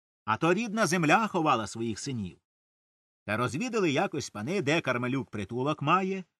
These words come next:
і захотілось їм скарби забрати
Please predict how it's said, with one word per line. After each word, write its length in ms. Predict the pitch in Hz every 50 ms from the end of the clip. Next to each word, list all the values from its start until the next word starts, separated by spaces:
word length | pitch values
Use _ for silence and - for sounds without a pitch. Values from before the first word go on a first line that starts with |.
| _ _ _ _ -
і 120 | 151 151
захотілось 600 | 135 165 - - 156 - 254 262 254 220 - -
їм 200 | 202 226 233 202
скарби 600 | - - - - 143 143 135 143 131 180 180 139
забрати 720 | 101 110 101 104 127 180 220 233 226 - 113 101 87 -